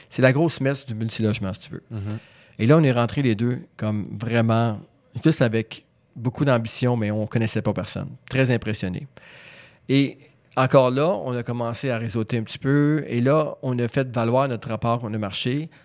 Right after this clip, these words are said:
Speaker 1: L'année suivante, ou deux ans après, on a présenté notre rapport de marché devant l'auditoire. Et là, c'est là que ça a vraiment créé un boom. Puis ce qui est drôle là-dedans, c'est que dix ans après, exactement le di-, di-, euh, dixième année qu'on allait là, c'était Sana qui était la présidente d'honneur du forum.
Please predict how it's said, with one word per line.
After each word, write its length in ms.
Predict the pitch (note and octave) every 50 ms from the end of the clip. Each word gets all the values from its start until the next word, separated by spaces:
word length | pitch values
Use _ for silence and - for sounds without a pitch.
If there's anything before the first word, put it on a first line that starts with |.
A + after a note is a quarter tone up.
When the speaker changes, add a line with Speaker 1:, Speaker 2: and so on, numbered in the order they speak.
| _ _ _ -
Speaker 1:
L'année 460 | A2 A#2 A#2+ C3 C#3+ C#3+ D3+ E3 F3+
suivante, 380 | - - C#3 C3 C3+ D3 D3+ C#3
ou 80 | B2+
deux 200 | A#2 C3 C3 B2+
ans 40 | D#3
après, 220 | C#3 B2 A2 - C#3+
on 100 | C#3 C3
a 60 | A#2+
présenté 840 | G#2+ - - - - - - D#3+ F3 E3+ C#3 C3+ B2+ A2+ A2 - C#3+ C#3
notre 180 | B2 A2 -
rapport 240 | A#2 G#2+ - A#2 A#2
de 80 | A#2 A2
marché 320 | G#2+ G#2 G2 - - B2
devant 240 | A2+ A2 G2+ G#2 G#2+
l'auditoire. 580 | G#2+ G#2 G2 - - - A2 G2+ G#2+ C#3+ F#3 E3 - _ _ - - - - - _ _ _ -
Et 120 | A#2+ B2+ A#2+
là, 260 | B2 C#3 D#3 D#3+ C#3 - - - _ -
c'est 160 | - - A#2+
là 120 | B2 C3
que 140 | C3+ - B2
ça 180 | A2 - A#2 A2
a 40 |
vraiment 480 | A2 A2+ A2+ A2+ A2+ A#2 A2+ A2+ A#2 A2 - - -
créé 240 | - - A#2+ A#2 A2+
un 80 | G#2+ G2+
boom. 260 | G2+ G#2 G#2 G#2 G2 - - - - - - -
Puis 280 | - B2 A#2+ A#2 G2+
ce 80 | - -
qui 100 | - B2
est 60 | A2+
drôle 240 | A2+ A#2+ C3 D#3 D3
là-dedans, 400 | B2+ A2 G#2 A#2 B2+ C#3 D3 D3 - _ _ _
c'est 280 | - - - B2 A2+
que 520 | G#2 - - A2+ G#2+ G#2+ G#2 G2+ G2+ D#2+ - -
dix 380 | - G#2+ G#2+ A2 A2 A#2+ A2+ C3
ans 100 | D3 D3
après, 260 | C3 - C3+ C#3 C3+
exactement 480 | B2 A#2 A2+ C#3+ C#3 - - B2+ B2+ C3+
le 60 | C#3+ C3
di-, 180 | A2 A2 A2+ G2+
di-, 280 | G2+ G#2+ A2+ G#2 G#2
euh, 240 | - G2+ F2 E2 E2+ F#2+ G2+ F2+ - -
dixième 400 | - - G#2+ G2 G2 B2 B2 A#2
année 220 | A2+ A2 A2 B2 C#3
qu'on 200 | C#3 A2+ A2+ A2+ G#2+
allait 180 | G2+ G2+ G2+
là, 220 | G2 G#2+ C3+ E3+ F3 - - - - - _ _ -
c'était 260 | - - A2 B2 A#2+
Sana 260 | - - A2+ A2+ A#2+
qui 80 | A2+ A#2
était 120 | G#2 A#2
la 100 | G#2 G2+
présidente 440 | G2 - A2 G#2+ F#2 G2+ A2 G#2+ G#2
d'honneur 260 | G2+ G2 F#2 F#2+ F#2
du 80 | G2+ -
forum. 280 | - - F#2 F#2 F#2+